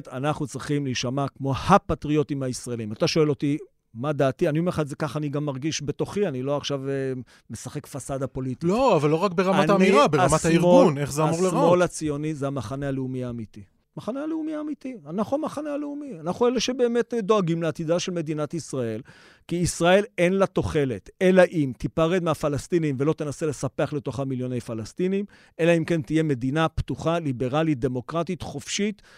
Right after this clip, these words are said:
Speaker 1: שבאמת מאפשרת ליזמות הנהדרת הישראלית לפרוח פה. מי ירצה להישאר פה תחת, אה, שלטון סמוטריץ' את בן גביר? אני באמת שואל את עצמנו, איזה צעירים בכלל ירצו בכלל לגדול במ-, במקום הזה,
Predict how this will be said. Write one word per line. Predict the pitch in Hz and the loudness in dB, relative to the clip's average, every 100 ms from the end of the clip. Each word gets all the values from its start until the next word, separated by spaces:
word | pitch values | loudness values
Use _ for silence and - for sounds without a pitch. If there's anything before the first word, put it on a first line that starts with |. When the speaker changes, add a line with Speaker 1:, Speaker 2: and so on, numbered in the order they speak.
| - | -18
Speaker 1:
שבאמת | - 120 135 190 165 | -12 -6 -4 -4 -2
מאפשרת | 139 - 165 180 160 | -6 -6 -6 -4 -4
ליזמות | 143 143 110 113 123 214 208 | -2 -2 -4 -6 -6 -4 -2
הנהדרת | 185 165 147 160 156 | -2 -2 0 -4 -2
הישראלית | 147 - 139 151 - | -6 -6 -6 -6 -6
לפרוח | 131 - 139 139 113 | -10 -8 -6 -6 -6
פה. | 180 190 - - | -8 -8 -12 -8
מי | 147 | -4
ירצה | 320 403 440 | -4 -4 -8
להישאר | 453 - - - 240 277 - | -4 -2 -4 -2 2 2 2
פה | 214 135 | 0 0
תחת, | 175 151 190 180 | -2 -2 -6 -4
אה, | 165 156 135 _ - | -2 -2 -4 _ -8
שלטון | - 190 151 190 214 | -4 -2 -2 -2 -2
סמוטריץ' | - - 170 240 196 185 | -4 -2 0 0 0 -2
את | 165 | -4
בן | 127 165 185 | 0 2 2
גביר? | 127 123 | 0 -6
אני | 110 165 | -6 -8
באמת | 185 233 403 | -2 -4 -4
שואל | - 262 | 2 2
את | 339 | 2
עצמנו, | - 269 220 | -4 -2 0
איזה | 190 247 | 0 0
צעירים | - 294 220 254 247 | -2 0 0 0 -2
בכלל | - 233 | -2 -2
ירצו | 214 - 240 | -4 -4 -4
בכלל | 196 - 208 | -2 0 0
לגדול | 202 156 135 202 | 0 -2 0 2
במ-, | 185 117 156 | 2 0 0
במקום | 156 151 - 226 214 | -2 -2 2 4 4
הזה, | 127 143 | 0 -2